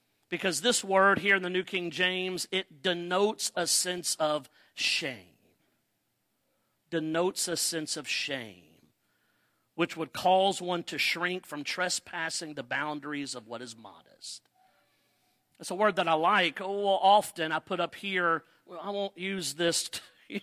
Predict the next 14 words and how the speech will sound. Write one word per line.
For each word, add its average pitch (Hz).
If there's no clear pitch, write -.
know, -
too 214
terribly 139
often, 123
but 202
the 196
old 247
King 156
James 117
Version 98
uses 165
a 156
word, 143
shamefacedness. 147